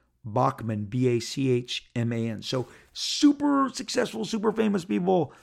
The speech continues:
You know, a couple, it seemed like a really crazy idea and it didn't turn out to be terribly successful. But if you remember, there was a, I mean, obviously Garth Brooks was a giant number one selling pop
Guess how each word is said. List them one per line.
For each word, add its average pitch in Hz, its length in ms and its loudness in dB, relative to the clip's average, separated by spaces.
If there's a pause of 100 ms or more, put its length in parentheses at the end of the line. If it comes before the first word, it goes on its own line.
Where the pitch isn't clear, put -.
(160)
You 160 100 2
know, 170 200 6
a - 100 -2
couple, 185 460 0 (340)
it 208 220 -2
seemed 226 220 2
like 160 120 4
a 160 40 4
really 156 260 6
crazy 143 420 2
idea 135 240 4
and 135 60 0
it 127 80 -4
didn't 131 260 -2
turn 135 160 -2
out 131 100 0
to 127 60 -6
be 127 80 -2
terribly 135 300 0
successful. 143 480 -6
But 143 100 0
if 139 100 -6
you 165 200 -4 (320)
remember, 151 360 6
there 139 180 8
was 131 140 4
a, 123 160 0 (380)
I 143 40 0
mean, 147 120 4
obviously 143 360 2
Garth 143 380 4
Brooks - 220 0
was 123 140 2
a 123 80 6
giant 127 580 0
number 135 380 2
one 131 240 0
selling 120 460 -2
pop - 440 0